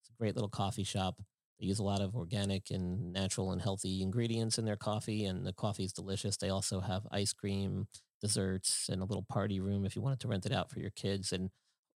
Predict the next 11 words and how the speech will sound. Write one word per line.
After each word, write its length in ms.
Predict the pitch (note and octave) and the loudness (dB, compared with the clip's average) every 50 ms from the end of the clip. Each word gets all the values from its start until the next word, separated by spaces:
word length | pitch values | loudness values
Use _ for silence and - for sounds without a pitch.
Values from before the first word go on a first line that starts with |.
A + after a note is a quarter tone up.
| _ _ | _ _
one 160 | - C3 C#3+ C#3+ | 0 2 4 4
day 160 | C#3 B2+ B2 | 4 4 4
soon, 480 | - - - C#3 C3+ C3+ C3+ B2+ A#2+ | 2 2 2 2 2 2 4 2 2
we 100 | G#2 G2+ | 2 2
hope 220 | G2+ A#2 A#2 - - | 2 2 0 0 -2
to 80 | - | -4
be 100 | G#2+ A2 | -2 0
doing 320 | G2+ G2 A2 G#2+ G#2+ G2+ F#2+ | 2 2 2 2 2 2 2
a 60 | F#2 | 0
live 540 | F#2 F#2 G2 G2 G2+ G#2+ A2 A2 G#2+ G#2+ - - - | 0 2 2 2 2 2 2 2 0 -2 -4 -4 -4
podcast 720 | - G#2+ G#2+ A2 - - - - A#2 A#2 A#2 A2+ - - | 0 0 0 0 0 -2 -2 0 2 2 2 0 -2 -2